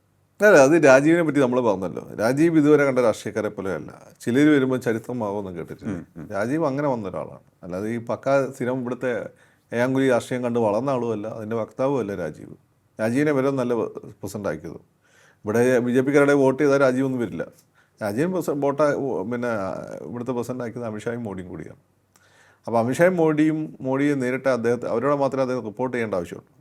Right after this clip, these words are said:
Speaker 1: അദ്ദേഹത്തോട് കൊടുത്ത കാര്യം എന്ന് വെച്ചാൽ ഇതുവരെ ഇവരൊന്നും ഇന്ത്യയിൽ എവിടെ എത്തിയിട്ടില്ലേ,
Speaker 2: ഉം.
Speaker 1: എന്തിന്ന് റെയിൽ കയറ്റണ്ടേ? അപ്പോൾ ഇദ്ദേഹത്തെ ഒന്ന് റെയിൽ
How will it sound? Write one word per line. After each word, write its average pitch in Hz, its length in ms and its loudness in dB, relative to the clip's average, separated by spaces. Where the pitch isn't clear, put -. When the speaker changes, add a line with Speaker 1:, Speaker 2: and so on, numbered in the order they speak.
Speaker 1:
അദ്ദേഹത്തോട് 156 420 2
കൊടുത്ത 160 240 -2
കാര്യം 135 180 4
എന്ന് 131 100 -4
വെച്ചാൽ 127 180 -2
ഇതുവരെ 143 260 4
ഇവരൊന്നും 180 300 2
ഇന്ത്യയിൽ 175 240 0
എവിടെ 170 200 2
എത്തിയിട്ടില്ലേ, 143 500 -4
Speaker 2:
ഉം. 87 120 -10
Speaker 1:
എന്തിന്ന് 131 440 -2
റെയിൽ 135 260 2
കയറ്റണ്ടേ? 131 400 0
അപ്പോൾ 107 140 -10
ഇദ്ദേഹത്തെ 135 260 -2
ഒന്ന് 147 220 -4
റെയിൽ 151 200 2